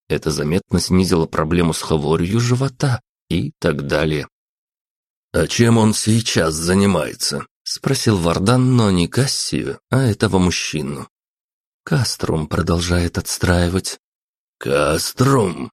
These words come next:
удивлённо переспросил Василевс. «Что это?»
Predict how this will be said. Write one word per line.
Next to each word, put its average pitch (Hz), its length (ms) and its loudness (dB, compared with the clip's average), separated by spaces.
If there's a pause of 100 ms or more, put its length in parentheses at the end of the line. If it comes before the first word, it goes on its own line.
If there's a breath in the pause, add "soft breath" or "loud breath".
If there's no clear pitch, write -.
(140)
удивлённо 104 680 0
переспросил 117 580 0
Василевс. 120 580 -2 (320)
«Что 82 600 0
это?» - 380 -8